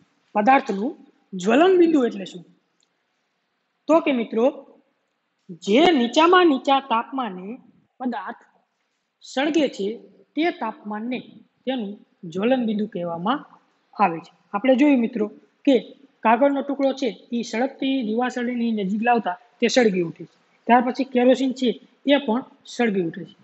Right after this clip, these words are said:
અને ત્યાર પછી મિત્રો, આપણે જોયું કે લાકડાનો ટુકડો દિવાસળીની નજીક લાવતા તે સળગી ઉઠતો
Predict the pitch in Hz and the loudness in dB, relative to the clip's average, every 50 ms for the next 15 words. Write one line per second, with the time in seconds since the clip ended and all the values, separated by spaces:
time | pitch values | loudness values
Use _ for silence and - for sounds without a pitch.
0 | _ _ - 233 226 - - 220 233 269 262 302 285 - 277 240 247 247 - 247 | _ _ -4 -4 -4 0 4 6 6 6 6 4 2 2 4 2 2 2 2 4
1 | 233 233 233 240 240 208 247 233 208 185 - - - - 269 247 202 185 190 202 | 2 4 4 2 2 2 4 2 2 0 -4 -12 -10 -2 0 2 4 4 2 2
2 | - 247 254 254 254 247 - 302 294 226 196 - - - - _ - - 202 226 | 2 -2 -4 -4 -4 -2 -2 -2 0 0 -6 -6 -10 -16 -20 _ -8 -6 -2 0
3 | 262 269 262 269 262 262 262 254 262 240 214 208 202 240 220 247 254 254 247 196 | 0 0 0 -2 -4 -4 -4 -6 -6 -6 -6 -4 -6 -6 -4 0 0 0 0 -2
4 | - 175 - _ _ _ _ - 269 247 202 - - - _ _ - 208 214 226 | -6 -12 -14 _ _ _ _ -2 0 0 0 -2 -6 -20 _ _ -6 -4 -2 0
5 | 247 226 190 160 _ - 208 214 233 | 0 0 0 -2 _ -4 -2 -2 -2